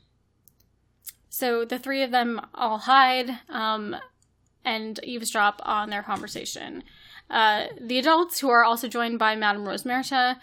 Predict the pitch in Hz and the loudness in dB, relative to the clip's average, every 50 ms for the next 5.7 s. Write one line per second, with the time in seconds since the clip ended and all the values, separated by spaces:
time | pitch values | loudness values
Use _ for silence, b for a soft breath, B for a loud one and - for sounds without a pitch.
0 | B B B B B - 247 226 226 226 - 226 214 214 214 - - 226 220 214 | B B B B B 0 0 2 2 2 2 2 2 2 0 -2 -6 -4 -4 -4
1 | 208 202 202 202 - - - 247 233 240 254 247 - 233 220 202 208 - 214 226 | -4 -2 -2 -2 -2 -2 -4 -4 -2 -2 -4 -2 0 2 4 4 2 0 -4 -10
2 | 214 214 - - - 220 196 196 202 196 196 196 202 208 220 - - 285 269 220 | -8 -8 -8 -6 -2 0 0 0 0 -2 -4 -6 -6 -8 -10 -8 -6 -6 -6 -6
3 | 214 214 220 226 _ _ - 247 240 220 214 214 214 208 220 220 208 202 208 214 | -6 -8 -10 -14 _ _ -6 -4 -4 -4 -4 -6 -8 -6 -6 -6 -6 -4 -4 -4
4 | 208 208 - - 208 202 - - - 254 254 247 233 220 - - 220 - - 208 | -4 -4 0 0 0 0 0 0 2 4 4 4 2 -2 -8 -12 -14 -10 -8 -8
5 | 202 214 214 202 - - 285 277 254 - - - - - | -6 -6 -8 -8 -2 4 6 6 6 6 2 -8 -12 -14